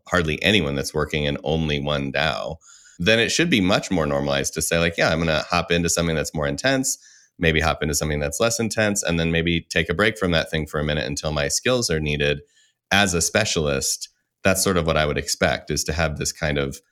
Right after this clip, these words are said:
fits and starts relationship with different entities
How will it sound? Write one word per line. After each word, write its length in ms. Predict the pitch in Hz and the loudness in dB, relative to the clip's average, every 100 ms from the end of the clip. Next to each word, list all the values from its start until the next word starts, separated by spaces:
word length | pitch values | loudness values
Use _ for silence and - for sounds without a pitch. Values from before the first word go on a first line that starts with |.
| _ _ - | _ _ -2
fits 280 | 98 - 87 | 0 2 2
and 120 | 78 | 0
starts 520 | - 76 73 - - | 2 2 2 0 -4
relationship 600 | - 78 73 78 78 80 76 | 0 2 2 0 -2 -2 -4
with 160 | 73 | -2
different 340 | 73 69 65 67 | -4 -2 -6 -4
entities 640 | 69 69 73 67 62 - | -6 -4 -2 -2 -2 -4